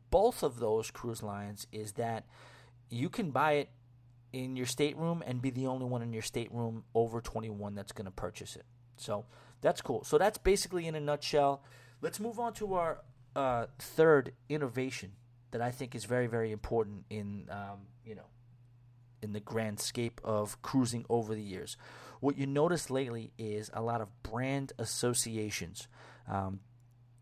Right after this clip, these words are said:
again, used to get on the Norwegian, Carnival, Royal, wherever, cruise lines, and it was just a nice little setup. You'd have your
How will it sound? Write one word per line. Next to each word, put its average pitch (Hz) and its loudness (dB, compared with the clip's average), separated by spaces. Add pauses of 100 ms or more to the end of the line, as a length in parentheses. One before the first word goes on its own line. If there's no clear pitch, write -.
(120)
again, 117 0
used 123 2
to 113 -8
get 117 0
on 113 2
the 107 -6
Norwegian, 127 0 (300)
Carnival, 123 2
Royal, 117 6
wherever, 107 0
cruise 139 0
lines, 135 -2
and 113 -4 (320)
it 127 2
was 123 2
just - -2
a 101 -4
nice 120 -2
little 135 2
setup. 131 6
You'd 104 -6
have 107 0
your 127 0